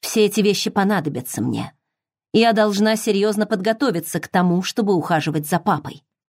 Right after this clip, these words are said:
В госпиталях не всегда все есть. Бесс, сбегай и попроси у мистера Лоренса пару бутылок старого вина. Я не так горда, чтобы не попросить ради папы.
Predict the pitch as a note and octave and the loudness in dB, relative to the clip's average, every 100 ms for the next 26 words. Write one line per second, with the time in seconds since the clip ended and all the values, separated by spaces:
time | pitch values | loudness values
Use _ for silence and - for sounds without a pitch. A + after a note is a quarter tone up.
0 | _ F#3 F#3 G#3 - G#3 G3+ F#3+ G#3 - | _ 0 2 2 0 0 2 2 0 0
1 | G#3 - G#3 F3+ A#3 B3 - G3+ - - | 0 0 -2 0 0 -2 -6 -6 -6 -10
2 | - - _ _ _ _ _ _ _ _ | -12 -16 _ _ _ _ _ _ _ _
3 | _ G#3+ A#3+ A#3 - - - - A3 G#3 | _ 4 4 2 -4 -12 -14 -4 0 2
4 | G3+ B3 A#3+ C4 B3+ A#3+ G#3+ G#3+ A3 G#3 | 2 2 2 0 0 0 -2 0 0 2
5 | G#3+ G#3 G3+ F#3+ F#3+ F#3+ G3+ G3+ - A3+ | 0 -2 -2 0 0 0 -2 -4 -4 -6
6 | - _ _ - B3 A#3+ A#3+ A3+ A3+ A3 | -8 _ _ 0 2 4 2 0 2 2
7 | G#3+ - - G#3 F#3+ F#3+ F#3 G3 C#3+ B2+ | 2 -4 0 0 2 0 0 0 -2 -6
8 | _ _ _ _ _ _ _ _ - D#4 | _ _ _ _ _ _ _ _ -2 2
9 | B3+ A#3 A3 G#3+ F#3+ D#3+ E3+ D#3 E3 G3 | 4 2 0 0 0 0 0 0 2 0
10 | F#3+ - G#3+ G#3 G3+ G3 G3 F3+ - D3+ | 0 0 2 2 0 0 -2 -2 -2 -4
11 | E3 C#3 C#3+ B2+ C3+ A#2+ - | 0 0 -2 -2 -2 -2 -8